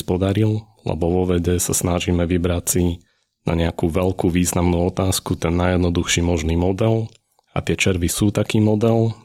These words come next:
ale ľudia neverili, že červy spia. Ani mnohí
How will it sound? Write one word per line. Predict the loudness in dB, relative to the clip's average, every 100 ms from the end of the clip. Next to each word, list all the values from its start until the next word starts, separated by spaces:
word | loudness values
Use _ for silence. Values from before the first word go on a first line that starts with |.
| -8
ale | -2 0
ľudia | 2 2 2 2
neverili, | 2 2 2 2 2
že | 0
červy | 0 -2 0 -2
spia. | -2 -2 -2 -4 -10 -20 -6
Ani | -2 2
mnohí | 2 2 2